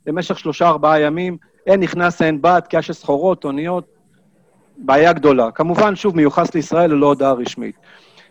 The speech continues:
כל מיני פעולות שכאלה יוצרות הרתעה, יוצרות הרתעה, כמו, כמו, כמו שדיברנו מקודם, ההרתעה היא זמנית לחלוטין. אז אתה כל הזמן צריך להיות עסוק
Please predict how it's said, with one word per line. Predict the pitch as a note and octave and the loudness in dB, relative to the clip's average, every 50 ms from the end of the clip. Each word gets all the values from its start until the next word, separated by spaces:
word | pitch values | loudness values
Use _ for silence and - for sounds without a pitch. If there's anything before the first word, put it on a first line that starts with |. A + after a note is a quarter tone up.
| _ | _
כל | - - F#3+ G#3+ | 0 0 2 2
מיני | A3+ A#3 A3+ | 4 2 2
פעולות | A3+ - F#3 E3+ D#3+ D#3+ G3+ G3+ | 2 2 2 4 6 6 4 4
שכאלה | - G#3 - - E3 F#3 A3+ A3+ G#3 G#3 | 2 0 0 2 4 4 6 6 4 4
יוצרות | F#3 D#3+ E3 D3+ - - F3+ G3+ G#3+ G#3+ - | 4 4 2 0 0 0 2 2 2 4 2
הרתעה, | A3 G3 - - G#3+ B3 B3+ A#3 F#3+ - _ _ _ _ _ - - - | 0 0 2 2 2 2 0 -2 -8 -12 _ _ _ _ _ -20 -8 -6
יוצרות | D#3+ D#3 - G3+ G#3+ - | -4 -2 0 0 0 2
הרתעה, | - F3+ - - F#3+ F#3+ F3+ | 0 0 2 2 2 2 2
כמו, | - E3+ D#3+ E3 D3 | 2 0 -2 0 -2
כמו, | - D3 D3 - F3+ G#3+ - - - - - - | -2 -2 -2 -4 -6 -14 -16 -16 -16 -16 -14 -10
כמו | - E3+ | -8 -6
שדיברנו | D#3+ - F3 D3+ D#3 D#3 E3+ F3 E3 | -6 -4 -2 0 0 0 0 0 -2
מקודם, | D#3+ D3+ - G3 F#3+ F#3 E3 | -6 -4 -4 -4 -2 -2 -2
ההרתעה | D3 C3+ B2+ - D3 D3 | -2 -4 -2 0 2 2
היא | D#3+ D#3+ D3+ | 2 2 0
זמנית | - - C3 C3 C3+ D#3 D#3+ D3+ - | 0 0 0 2 2 2 0 -2 -4
לחלוטין. | C3 - - A#2+ A#2+ A#2 G#2+ - C#3 A#2+ G2+ - _ _ _ _ _ _ _ _ _ _ _ _ | -4 -4 -4 -4 -4 -4 -6 -6 -8 -8 -8 -10 _ _ _ _ _ _ _ _ _ _ _ _
אז | - B2+ F3 | -6 -6 -4
אתה | - - - | -2 -4 -2
כל | - F#3 G3 | 2 2 4
הזמן | G#3 F3+ F3+ G3+ G3 | 4 2 0 -2 -4
צריך | - - G3+ | -4 -4 -6
להיות | F#3+ - F#3 | -4 -4 -4
עסוק | E3 - - B3 A#3+ G#3+ - - | -6 -6 -4 -6 -6 -6 -8 -14